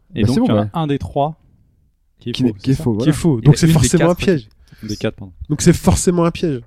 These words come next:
Speaker 2: Bah, prends ton Pokémon, toi, vas-y.
Speaker 3: C'est forcément un piège. Parce que Shenmue, c'est évident. Ça, c'est, t'as dit Saturn, hein, t'as pas dit autre chose.
Speaker 4: Ouais, j'ai dit
Speaker 3: Oui,
Speaker 4: Saturn.
Speaker 3: Saturn. Donc, c'est
Speaker 2: Attention, parce qu'elle est, elle est blanche, quand ça, dans Shenmue.
Speaker 3: Vas-y, dans, euh, Pokémon, c'est quoi ? C'est dans Rouge Bleu, le mec, il a une Super Nintendo ?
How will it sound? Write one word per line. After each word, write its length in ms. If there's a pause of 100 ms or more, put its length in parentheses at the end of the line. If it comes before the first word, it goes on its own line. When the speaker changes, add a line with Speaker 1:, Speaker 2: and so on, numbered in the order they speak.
(140)
Speaker 2:
Bah, 160
prends 160
ton 100
Pokémon, 440
toi, 140
vas-y. 100 (460)
Speaker 3:
C'est 180
forcément 380
un 40
piège. 340
Parce 120
que 80
Shenmue, 260
c'est 140
évident. 260 (320)
Ça, 280
c'est, 180
t'as 100
dit 80
Saturn, 340
hein, 140
t'as 80
pas 120
dit 60
autre 100
chose. 180 (200)
Speaker 4:
Ouais, 160
j'ai 80
dit 80
Speaker 3:
Oui, 140
Speaker 4:
Saturn. 0
Speaker 3:
Saturn. 280 (100)
Donc, 120
c'est 140 (400)
Speaker 2:
Attention, 200
parce 80
qu'elle 140
est, 140
elle 120
est 40
blanche, 320
quand 100
ça, 120
dans 80
Shenmue. 180
Speaker 3:
Vas-y, 140
dans, 220
euh, 80 (240)
Pokémon, 340
c'est 140
quoi ? 140
C'est 120
dans 320
Rouge 320
Bleu, 340 (160)
le 140
mec, 180
il 60
a 20
une 60
Super 300
Nintendo ? 420